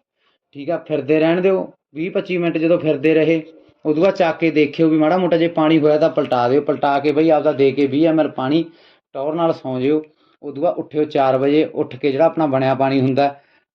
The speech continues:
ਠੀਕ ਆ, ਉਹ 'ਚੋਂ ਚੱਕ ਕੇ ਪੰਦਰਾਂ ਐਮ ਐਲ ਉਹ ਲਾ ਦਿਓ, ਠੀਕ ਆ। ਲਾ ਕੇ ਤੇ ਇਹਨੂੰ ਵਧੀਆ ਹਵਾ ਵਾਲੀ ਥਾਂ 'ਚ ਬਿਠਾ ਦਿਓ। ਤੇ ਥੱਲੇ ਕੋਈ ਚੱਕਰ ਹੀ ਨਹੀਂ ਹੈਗਾ,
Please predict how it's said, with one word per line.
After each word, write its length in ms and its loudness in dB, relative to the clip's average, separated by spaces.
ਠੀਕ 140 -12
ਆ, 160 -4
ਉਹ 100 -8
'ਚੋਂ 120 -6
ਚੱਕ 220 -2
ਕੇ 80 0
ਪੰਦਰਾਂ 360 -2
ਐਮ 120 0
ਐਲ 180 0
ਉਹ 180 -6
ਲਾ 160 0
ਦਿਓ, 140 -8
ਠੀਕ 180 -14
ਆ। 100 -10
ਲਾ 240 -4
ਕੇ 180 -4
ਤੇ 40 -12
ਇਹਨੂੰ 180 -8
ਵਧੀਆ 300 0
ਹਵਾ 120 -2
ਵਾਲੀ 240 2
ਥਾਂ 220 -4
'ਚ 60 -2
ਬਿਠਾ 300 0
ਦਿਓ। 220 -2
ਤੇ 60 -16
ਥੱਲੇ 640 -6
ਕੋਈ 160 -6
ਚੱਕਰ 300 -8
ਹੀ 80 -4
ਨਹੀਂ 120 -8
ਹੈਗਾ, 200 -2